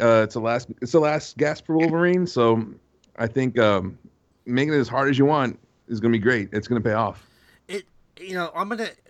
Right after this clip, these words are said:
Speaker 2: and I'm probably not the first person by any means to, to bring these movies up in reference to Logan. It kind of has, um, like, a weariness about it that reminded me of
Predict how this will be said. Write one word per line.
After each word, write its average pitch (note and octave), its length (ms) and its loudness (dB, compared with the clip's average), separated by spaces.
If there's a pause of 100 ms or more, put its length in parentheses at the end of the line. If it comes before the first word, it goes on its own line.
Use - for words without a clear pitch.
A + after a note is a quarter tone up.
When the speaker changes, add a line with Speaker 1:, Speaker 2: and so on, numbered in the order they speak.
(120)
Speaker 2:
and E3 480 -12
I'm E3+ 140 -2
probably E3 260 -2
not C#3+ 160 -6
the B2+ 80 -12
first C3+ 300 -10
person A2+ 480 -12
by A#2 140 -10
any A#2 220 -10
means G#2 380 -16
to, G#2+ 80 -20 (120)
to A2 80 -16
bring G#2 280 -16
these F#2+ 240 -20
movies G2+ 460 -16
up F#2+ 200 -14
in F#2+ 140 -18
reference F#2+ 460 -16
to G2+ 80 -20
Logan. F#2 480 -18 (420)
It E3+ 200 -12
kind A3 280 -6
of C4 100 -8
has, F3+ 720 -6 (800)
um, C3 420 -8
like, C#3 220 -12
a C3 60 -10
weariness E3 1080 -10
about D3+ 420 -10
it E3 160 -12 (220)
that C3+ 120 -12
reminded C#3+ 480 -10
me D3 280 -12
of A#2+ 300 -10